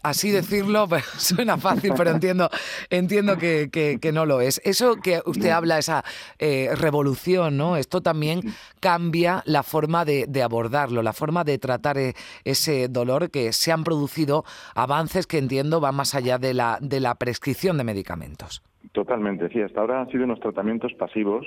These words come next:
Speaker 2: muy pasivos, de fármacos para mitigar fundamentalmente, ¿no? Para mitigar el dolor y a base de intervencionismos también, operaciones, eh, infiltraciones, eh, tratamientos pasivos fisioterápicos. Y en estos últimos años lo que se está viendo, ¿no? Que eso no, eso solo palia o alivia o recupera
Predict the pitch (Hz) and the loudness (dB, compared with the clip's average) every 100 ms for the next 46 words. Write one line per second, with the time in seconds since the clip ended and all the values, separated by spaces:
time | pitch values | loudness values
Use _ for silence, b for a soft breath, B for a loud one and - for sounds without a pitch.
0 | - 90 98 95 107 117 127 87 - 107 | -6 -4 -4 -4 -4 -4 -2 -4 -2 -4
1 | 127 120 127 127 - _ - 110 92 92 | -2 -4 -4 -6 -8 _ -6 -4 -2 -2
2 | 85 85 95 117 - 98 92 87 90 95 | -4 -2 -2 -2 -4 -6 -4 -4 -4 -4
3 | 90 98 92 107 87 92 87 85 101 104 | -4 -4 -4 -4 -4 -6 -6 -4 -4 -2
4 | 110 131 - B B B 98 92 90 101 | -2 -4 -6 B B B -4 -2 -2 -2
5 | 110 110 95 92 90 92 104 120 110 - | -2 -2 -4 -4 -4 -4 -2 -4 -6 -4
6 | 101 135 139 117 92 87 123 131 131 127 | -4 -2 -2 -4 -4 -4 -2 -2 -2 -2
7 | 131 127 98 95 95 92 87 - 127 127 | -4 -6 -6 -6 -6 -6 -6 -2 -2 -2
8 | 131 131 _ b b - 98 92 95 98 | -4 -6 _ b b -6 -4 -2 -4 -2
9 | 107 107 104 104 95 104 101 104 95 87 | -2 -2 -4 -4 -2 -2 -2 -4 -6 -2
10 | 113 135 127 147 - B B B - 107 | -2 -2 -2 -2 -4 B B B -4 -2
11 | 104 107 117 120 113 120 117 117 131 127 | -2 -4 -4 -2 -2 -4 -2 -4 -2 -4
12 | - 101 104 104 113 120 120 92 92 104 | -6 -6 -2 -2 -2 -2 -4 -4 -4 -4
13 | 98 110 110 110 - 92 120 120 113 98 | -4 -2 -2 -2 -4 -4 -4 -2 -2 0
14 | 127 131 135 131 95 90 87 110 123 120 | 0 0 0 0 0 0 0 0 0 -2
15 | 117 - 92 87 85 92 95 95 110 110 | -2 -6 -2 0 0 -2 -4 -2 0 0
16 | 107 | -2